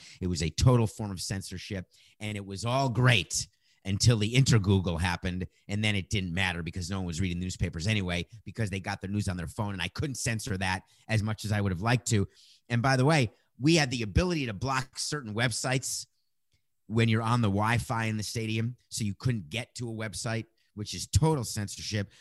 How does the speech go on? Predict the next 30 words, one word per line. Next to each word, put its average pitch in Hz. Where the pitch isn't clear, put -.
but 104
we 117
did 113
it 110
under 107
the 90
guise 98
of, 95
of 92
productivity, 113
saying 110
if 98
you're 117
on 104
C 127
B 110
S 101
Sports 107
dot 101
com 98
or 80
other 95
sports -
websites, 113
then 113
you're 113
not 107
doing 107
your 87
job. 87